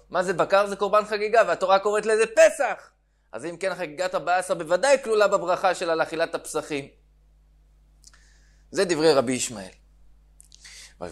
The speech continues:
דברי רבי עקיבא, לא, אין דבר כזה. לא שפיכה בכלל זריקה, ולא זריקה בכלל שפיכה.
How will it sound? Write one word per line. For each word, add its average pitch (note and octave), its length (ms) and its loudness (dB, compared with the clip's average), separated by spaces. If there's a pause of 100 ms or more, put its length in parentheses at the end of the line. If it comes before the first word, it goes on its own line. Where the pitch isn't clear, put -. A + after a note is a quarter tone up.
(120)
דברי B2+ 420 2
רבי A#2+ 240 2
עקיבא, F2+ 440 -4 (100)
לא, D3+ 280 -2
אין A#2 80 -12
דבר D3+ 260 0
כזה. - 260 -16 (520)
לא D#3+ 240 2
שפיכה D#3 420 0
בכלל C3+ 360 0
זריקה, A2+ 580 0
ולא D3+ 180 0
זריקה C#3 300 -2
בכלל B2 320 0
שפיכה. A#2+ 440 -6